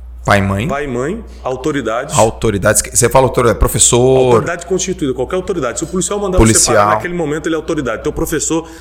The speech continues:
Speaker 2: o cara do estacionamento, no momento que tá guardando teu carro, é uma autoridade ali. O, a aeromoça no avião é uma autoridade sobre você. Ou seja, toda autoridade constituída, a
Speaker 1: Tá.
Speaker 2: Bíblia diz, foi levantada por Deus.
Speaker 1: Sim.
Speaker 2: E às vezes a gente não quer respeitar porque a gente não gosta.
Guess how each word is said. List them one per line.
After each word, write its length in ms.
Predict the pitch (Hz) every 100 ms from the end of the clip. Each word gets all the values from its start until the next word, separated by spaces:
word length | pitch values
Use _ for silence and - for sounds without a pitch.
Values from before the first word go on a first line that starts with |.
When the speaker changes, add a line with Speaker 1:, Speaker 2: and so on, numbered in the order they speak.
| -
Speaker 2:
o 100 | -
cara 240 | - 240 269
do 80 | 233
estacionamento, 600 | - 196 226 214 170 170
no 60 |
momento 180 | 170 196
que 60 | 226
tá 80 | 185
guardando 240 | 180 170
teu 80 | 175
carro, 160 | 175
é 40 | 202
uma 80 | 214
autoridade 460 | 208 214 165 160
ali. 220 | 170 180 - - - _ - - - -
O, 300 | 143 143 -
a 100 | 147
aeromoça 800 | 160 240 226 170 226 - - 117
no 100 | 139
avião 360 | 131 131 185
é 20 | 202
uma 100 | 202
autoridade 460 | 208 190 165 -
sobre 180 | 165 147
você. 300 | 127 - 135
Ou 80 | 127
seja, 300 | 139 107 104 - _ -
toda 180 | 240 277
autoridade 560 | 226 208 170 151 156 -
constituída, 1040 | 208 240 - - 156 143 214 180 107 98 -
a 60 |
Speaker 1:
Tá. 80 | -
Speaker 2:
Bíblia 220 | 113 110
diz, 340 | 104 165 - - - _ _
foi 140 | 156
levantada 400 | 175 185 - -
por 180 | - 196
Deus. 320 | 135 131 - -
Speaker 1:
Sim. 320 | - 95 87
Speaker 2:
E 40 | 151
às 80 |
vezes 200 | 147 202
a 20 | 214
gente 160 | 196
não 100 | 185
quer 160 | 165 160
respeitar 380 | 147 147 131 151
porque 160 | -
a 20 |
gente 120 | 170 180
não 120 | 196
gosta. 440 | 151 139 - 95